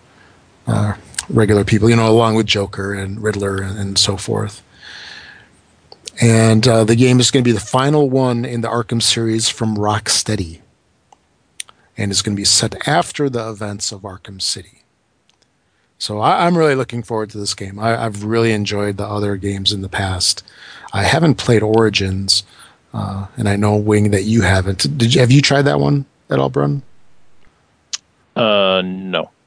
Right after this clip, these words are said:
Speaker 1: No? Okay.
Speaker 2: Mm-mm.
Speaker 1: So, uh, yeah, I'm really looking forward to this game, and, uh, hopefully it'll be out in October, since that doesn't seem to be all too far away. Only seven months.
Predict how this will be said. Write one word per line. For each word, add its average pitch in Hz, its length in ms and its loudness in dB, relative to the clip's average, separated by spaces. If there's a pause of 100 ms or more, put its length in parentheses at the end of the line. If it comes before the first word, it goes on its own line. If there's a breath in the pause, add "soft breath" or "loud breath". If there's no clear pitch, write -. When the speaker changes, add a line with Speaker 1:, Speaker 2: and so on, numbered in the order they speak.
(180)
Speaker 1:
No? 107 300 -6 (200)
Okay. - 260 -12 (180)
Speaker 2:
Mm-mm. - 100 -12 (1000 loud breath)
Speaker 1:
So, 107 460 4
uh, 104 260 2 (560 soft breath)
yeah, 127 220 2
I'm 143 140 2
really 135 220 2
looking 113 240 -6
forward 104 260 -8
to 101 80 -12
this 92 140 -8
game, 98 300 -10
and, 95 380 -14
uh, 98 220 -10 (100)
hopefully 104 500 -4 (400 loud breath)
it'll 110 180 -2
be 104 460 -2
out 107 280 -4
in 110 140 -4
October, 113 460 -4 (500)
since - 300 -4
that 101 120 0
doesn't 107 240 2
seem 104 220 -2
to 101 80 -8
be 104 120 -2
all 101 120 -4
too 143 220 0
far 95 240 -2
away. 92 260 -4 (260)
Only 113 140 -2
seven 113 260 2
months. - 380 -2